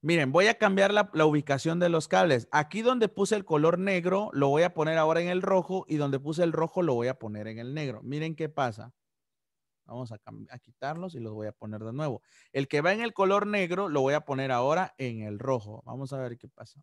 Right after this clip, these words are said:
Vamos a ponerlo en el rojo. Ahí está, le ponemos color, eh, rojo. Y a este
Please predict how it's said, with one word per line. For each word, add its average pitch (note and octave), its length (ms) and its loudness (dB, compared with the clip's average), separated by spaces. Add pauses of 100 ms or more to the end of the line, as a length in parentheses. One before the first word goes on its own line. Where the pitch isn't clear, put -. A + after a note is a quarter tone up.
Vamos A#2 240 -18
a A#2 40 -20
ponerlo C#3 760 -14
en C#3 400 -12
el C#3+ 680 -14
rojo. - 400 -20 (1120)
Ahí G#2+ 220 -14
está, D3+ 280 -8
le C#3 120 -10
ponemos G#2+ 480 -14
color, G#2 520 -12
eh, G#2+ 540 -14 (180)
rojo. C#3 500 -10 (1800)
Y A#2 120 -10
a A2 180 -6
este G#2 360 -12